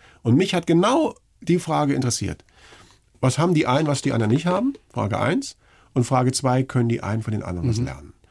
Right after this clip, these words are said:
Speaker 1: Und da kommen wir jetzt genau ins Hier und Heute, auch zu dem Buch. Antrieb des Buches und für die Frage, wofür stehen Sie morgens auf, war die Beobachtung, es gibt das, was ich die vierte Dimension der Gesundheit nenne, nämlich den Bereich, in genau diese Frage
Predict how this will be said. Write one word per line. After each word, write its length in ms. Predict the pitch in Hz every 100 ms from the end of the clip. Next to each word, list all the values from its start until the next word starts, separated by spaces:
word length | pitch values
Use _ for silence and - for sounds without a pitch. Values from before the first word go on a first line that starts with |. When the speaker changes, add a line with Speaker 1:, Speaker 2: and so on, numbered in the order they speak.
| _ _ _ _
Speaker 1:
Und 180 | 127 123
da 120 | 160
kommen 220 | - 185
wir 60 | 175
jetzt 220 | 165 170
genau 200 | 151 139
ins 180 | 131 123
Hier 240 | - 165
und 180 | 135 98
Heute, 340 | 143 226 196 117
auch 160 | 143
zu 160 | - 139
dem 200 | 131 123
Buch. 400 | 196 277 - - - - - _ _
Antrieb 480 | 127 202 247 - 175
des 180 | 147 -
Buches 340 | 165 247 262
und 140 | 151 131
für 80 |
die 100 | 135
Frage, 400 | 117 135 151 185
wofür 220 | 131 135 135
stehen 220 | 143 147
Sie 100 | 131
morgens 300 | 127 120 113
auf, 260 | - 135 135
war 120 | 120
die 100 | 120
Beobachtung, 600 | 113 120 127 156 156 151
es 280 | 143 135 -
gibt 320 | 220 269 - _
das, 320 | - 131 175 -
was 180 | 117 -
ich 200 | 151 135
die 180 | 123
vierte 360 | 104 - 156 151
Dimension 480 | 135 131 117 123 139
der 100 | 117
Gesundheit 480 | 104 110 127 143 143
nenne, 280 | 110 131
nämlich 440 | 147 113 113 139 143
den 220 | 120 123
Bereich, 420 | 127 95 95 131
in 120 | 117
genau 220 | 107 104 98
diese 380 | 120 165 180 170
Frage 580 | - 127 117 123 120